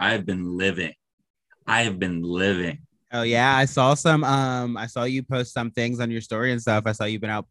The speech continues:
Speaker 2: partying. You got to see, like, your friends from back home finally.
Speaker 1: Yeah. Uh, yes, that was also, that was awesome. That was great. Um, I'm gonna need you to do the intro 'cause I've just been,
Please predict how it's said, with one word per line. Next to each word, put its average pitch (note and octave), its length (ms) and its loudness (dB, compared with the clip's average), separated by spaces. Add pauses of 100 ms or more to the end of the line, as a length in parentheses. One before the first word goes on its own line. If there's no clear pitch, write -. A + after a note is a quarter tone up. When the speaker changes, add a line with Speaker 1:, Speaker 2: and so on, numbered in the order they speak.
Speaker 2:
partying. A2 260 0
You A2 100 -2
got A2 140 2
to G#2 60 -10
see, A2 160 -4
like, G#2 160 -4
your G2+ 120 -4
friends G#2 240 -4
from G#2+ 100 -2
back G2 160 2
home A2 260 -2
finally. G2 340 -4 (840)
Speaker 1:
Yeah. A2+ 720 4 (100)
Uh, G#2+ 380 4
yes, A#2+ 520 2
that G#2+ 180 0
was G#2+ 200 0
also, G2+ 380 -2
that G#2 140 0
was G#2 320 -2
awesome. G2+ 600 -2 (640)
That G2 120 0
was F#2+ 120 -4
great. G2 540 2 (580)
Um, F#2 640 2 (720)
I'm A#2 160 4
gonna C3 100 6
need B2+ 240 4
you G#2 200 -2
to G#2+ 60 0
do G2+ 200 -2
the F2+ 160 -2
intro A2+ 720 -2
'cause F#2 560 -4 (100)
I've G2+ 360 0
just G2 280 -4
been, F#2 540 0